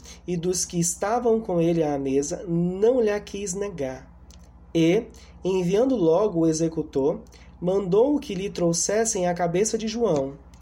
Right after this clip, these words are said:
Ele foi e o decapitou no cárcere, e, trazendo a cabeça num prato, a entregou à jovem e esta, por sua vez,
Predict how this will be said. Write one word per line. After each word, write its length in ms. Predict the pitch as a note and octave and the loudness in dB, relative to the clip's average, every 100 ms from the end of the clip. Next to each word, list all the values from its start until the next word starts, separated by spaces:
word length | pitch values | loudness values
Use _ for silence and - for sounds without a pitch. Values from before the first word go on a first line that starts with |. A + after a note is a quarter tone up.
| - - | -10 -2
Ele 220 | D#3+ D3 | 0 0
foi 600 | - - D3 D#3+ A3 C4+ - - - - | -2 2 4 4 2 -4 -14 -20 -12 0
e 120 | D#3 | 2
o 80 | D#3 | 2
decapitou 640 | D#3 E3 E3 - F3+ G#3 | 0 -2 -6 -4 0 0
no 120 | B3 | -2
cárcere, 720 | - F3+ E3+ E3+ - C3+ B2+ - - | -2 0 0 -2 -4 -6 -8 -8 0
e, 280 | E3 D#3 C#3+ - - - | 2 2 0 -10 -20 -6
trazendo 480 | D#3+ D#3 F#3+ C4+ | -4 0 0 0
a 60 | C4+ | 0
cabeça 500 | B3 F#3+ F3+ F#3+ F#3 | -2 0 0 0 0
num 180 | D#3+ D#3 | 0 -2
prato, 540 | C#3+ C#3 C#3 - F3+ - - - - | -4 -2 -4 -6 -16 -16 -20 -20 -8
a 180 | E3 F3 | -2 0
entregou 800 | F3 F3 E3+ D3 D3 E3 F#3+ F#3+ | 0 0 -2 0 2 4 4 2
à 260 | E3 D#3 D3 | 0 0 -2
jovem 640 | C3 C#3 C3+ C3+ F3+ G#3+ - | -2 -2 0 0 -2 -4 -4
e 200 | D#3 D3 | 0 0
esta, 340 | D3+ F3 F3+ | 0 -2 -4
por 260 | F3 E3 D#3+ | -2 -4 -4
sua 260 | - B3+ | -2 -2
vez, 540 | D#3+ D3 D3 E3+ - | 2 2 2 0 -6